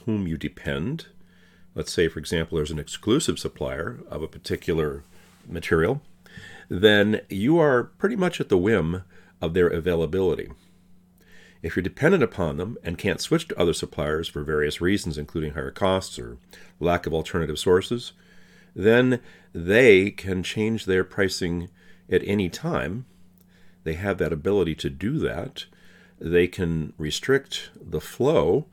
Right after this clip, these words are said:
of resources as well. Now, it's not necessarily to say it's done in an effort to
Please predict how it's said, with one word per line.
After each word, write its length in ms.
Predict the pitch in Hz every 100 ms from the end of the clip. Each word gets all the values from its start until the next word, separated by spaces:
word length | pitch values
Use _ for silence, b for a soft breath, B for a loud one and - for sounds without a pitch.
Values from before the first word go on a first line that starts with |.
| b b b
of 140 | 78
resources 600 | 85 85 - 78 76 73 76
as 140 | 71
well. 380 | 107 143 - - -
Now, 240 | 60 69
it's 140 | - 85
not 180 | -
necessarily 480 | 85 82 80 90 80
to 80 | 78
say 220 | - 87
it's 140 | 76 73
done 440 | 76 92 80 76 - B B B
in 100 | 82
an 120 | 80
effort 340 | 95 92 80 -
to 460 | - 82 73 76